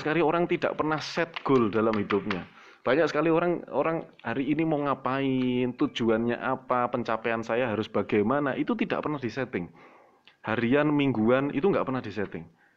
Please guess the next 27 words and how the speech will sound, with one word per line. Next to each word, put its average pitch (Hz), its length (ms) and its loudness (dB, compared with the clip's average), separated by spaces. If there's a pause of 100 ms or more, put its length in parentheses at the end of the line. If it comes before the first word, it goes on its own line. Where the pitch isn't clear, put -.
(320)
Ya. 90 300 -6 (500)
Tapi 233 220 0
jadwal 185 400 2
Piala 196 240 2
Dunia 170 400 2
apal, 107 480 0 (500)
gitu. 95 320 -4 (300)
Bahkan 143 260 0
dia 196 140 2
bisa 160 240 0
tidur 156 400 2
dulu, 135 340 4 (460)
ya, 135 160 0 (100)
nanti 147 240 2
mau 175 80 4
nonton 160 320 4
Piala 151 320 0
Dunia. 123 400 2 (880)
Nggak - 160 -8
masuk 320 240 -2
akal 160 400 2
gitu. 110 220 0
Menurut 220 240 -2
saya 285 100 -2
nggak - 140 0
masuk 175 180 0
akal. 101 300 -2